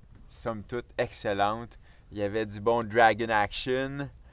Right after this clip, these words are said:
Fait que, euh, il y avait tout pour me divertir. Puis il y avait du bon Peter Dinklage aussi. Fait que c'était comme, euh, c'était un,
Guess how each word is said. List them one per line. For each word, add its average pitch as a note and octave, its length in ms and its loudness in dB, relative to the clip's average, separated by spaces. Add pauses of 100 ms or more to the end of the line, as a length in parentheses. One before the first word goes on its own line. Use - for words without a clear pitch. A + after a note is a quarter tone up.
(280)
Fait G#2 240 -4
que, - 120 -10
euh, G2+ 360 4
il G2+ 60 -2
y G2+ 60 0
avait G2+ 180 0
tout C#3+ 320 -4
pour C3 160 -2
me A2+ 100 0
divertir. A2 460 0
Puis C3+ 60 -6
il - 20 -2
y B2 40 2
avait A#2+ 100 4
du A2+ 100 -6
bon C3+ 180 4
Peter C3 380 -4
Dinklage A#2 540 -2
aussi. B2+ 340 -8 (760)
Fait G2 120 -6
que - 60 -16
c'était A#2 280 -4
comme, A2+ 320 2
euh, G2 280 2
c'était - 160 -4
un, A2+ 240 0